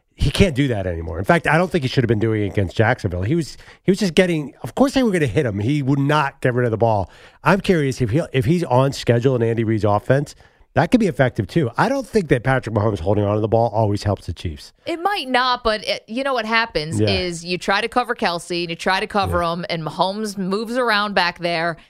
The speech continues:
Speaker 2: and eventually Kelce breaks three.
Speaker 1: I know,
Speaker 2: breaks
Speaker 1: but
Speaker 2: free.
Speaker 1: sometimes Mahomes does not take the six-yard pass.
Speaker 2: That's true too.
Speaker 1: And he should, eh, when he does take that, the offense moves,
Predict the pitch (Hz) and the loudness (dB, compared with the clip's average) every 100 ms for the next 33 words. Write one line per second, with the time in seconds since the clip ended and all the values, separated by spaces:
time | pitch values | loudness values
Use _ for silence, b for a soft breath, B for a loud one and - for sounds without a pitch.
0 | _ 190 196 175 196 202 - 220 202 202 | _ -2 -2 0 -2 -2 -4 -4 -4 -2
1 | 175 175 165 165 160 - 147 - 135 143 | -4 -4 -4 -4 -4 -8 -8 0 4 4
2 | 151 180 131 139 139 - - 170 175 156 | 4 2 2 0 -4 -6 2 2 4 2
3 | 131 120 101 120 104 98 101 107 - 104 | 2 0 2 0 -2 -2 0 0 -2 -4
4 | 90 - 107 - 98 90 - 95 85 82 | -4 -4 -4 0 0 0 0 0 -2 -6
5 | - - - 175 - - 247 262 330 143 | -12 -16 -6 -4 -4 -6 -4 -2 2 2
6 | 147 143 - 160 131 - 143 156 - 143 | 2 2 0 0 -4 -6 -2 -2 0 0
7 | 156 143 139 165 - 190 196 208 190 139 | 0 2 2 2 0 0 2 0 0 0
8 | 135 135 131 101 120 123 117 107 | 0 0 0 0 0 0 0 -4